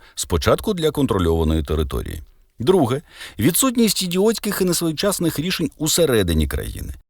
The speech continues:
Перегляд збиткових політик, що виштовхують людей із країни. Запуск реальної роботи, а не звіряння з розмірами шрифтів у питаннях забезпечення соу.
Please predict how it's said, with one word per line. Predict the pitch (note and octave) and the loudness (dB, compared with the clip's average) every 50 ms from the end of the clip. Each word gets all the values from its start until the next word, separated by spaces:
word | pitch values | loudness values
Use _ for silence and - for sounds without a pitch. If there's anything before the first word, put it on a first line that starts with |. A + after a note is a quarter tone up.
| _ _ - | _ _ -2
Перегляд | A2 B2 D3 D3 D3 C3+ C3 A#2+ | 0 2 2 2 2 0 0 -2
збиткових | G#2+ G#2 C3 B2+ - - C#3+ C3+ C3 - - | -2 -2 -2 -2 0 0 2 2 2 0 -2
політик, | - - A2+ A2 G#2 G2 F2+ - D#2 D2+ | -2 0 0 2 2 2 0 0 -2 -4
що | - - D#2+ | -2 -2 -2
виштовхують | D2+ E2 D#2 - F2 D#2+ D2 - D#2+ D#2+ D2 - | -2 -2 -2 -2 -2 -2 -2 -2 -4 -4 -4 -4
людей | D#2+ D#2 D#2+ D2+ C#2+ - | -4 -4 -2 -4 -4 -6
із | - D#2+ D2+ | -8 -8 -6
країни. | - C#2+ C#2+ C#2+ C2+ A#1 A1+ A#1 B1+ | -6 -4 -4 -4 -4 -4 -4 -4 -2
Запуск | - - B2 - - D#3 - - - | 0 2 2 2 0 -2 -4 -4 -2
реальної | A2+ B2 C3 C3+ C3+ C3+ C3 C3 C3 B2 A2 | 0 2 2 2 2 4 2 4 4 2 4
роботи, | G#2 A#2 A2 G2+ G#2+ G#2+ G2+ - E2+ D#2+ | 4 2 2 4 2 2 2 2 2 0
а | D#2+ | 2
не | D#2+ E2 D#2+ | 2 2 0
звіряння | D2 D2 E2 F2+ F2+ F2 E2 D#2+ D2+ D#2 D2+ | 0 0 2 2 2 2 4 4 2 2 2
з | D2 D2 | 2 0
розмірами | E2+ F#2+ F#2+ D#2+ D#2 E2+ E2 D#2+ D#2+ E2 | 0 0 0 0 0 0 0 0 0 0
шрифтів | D2 - - E2+ E2+ F#2 - - - F#2+ F2 D#2+ C2+ - | -2 -2 -4 -2 -2 -4 -4 -4 -4 -4 -4 -4 -4 -6
у | - D#2+ | -6 -4
питаннях | F2 F2+ - E2+ E2+ E2 E2+ E2 D#2+ D2+ | -4 -2 0 0 2 2 2 2 2 2
забезпечення | C#2+ E2+ E2 D#2 - - - F2 D#2 - F2 D#2+ D#2 D2+ | 2 0 0 0 0 -2 -2 -2 0 0 0 0 0 0
соу. | D2 - - F2 D#2+ D2 C2+ A#1+ | 0 0 0 0 0 0 0 -2